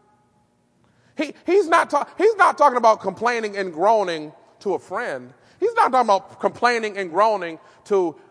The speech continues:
uh, uh, his spouse. He's complaining and groaning to God. I complain and groan morning,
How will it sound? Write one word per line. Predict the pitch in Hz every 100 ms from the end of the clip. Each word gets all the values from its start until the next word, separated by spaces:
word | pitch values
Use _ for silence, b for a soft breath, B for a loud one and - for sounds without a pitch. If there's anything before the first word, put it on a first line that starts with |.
| b
uh, |
uh, | 185 170 170 -
his | 214 -
spouse. | - - 226 294 156 - - _ _ _ _ _ _ _ _
He's | 302 359
complaining | 285 170 247 240 220 196
and | 190
groaning | 156 190 233 185 160 147 147 _ _ _ _ _ _ _ _ _ _ _
to | - 160
God. | 123 185 254 - - _ _ _ _ _ _ _ _ _ _ _
I | 170 185
complain | 196 165 214 214 214 208
and | 190
groan | 170 196 196 180 170 185
morning, | 226 214 202 165 139 113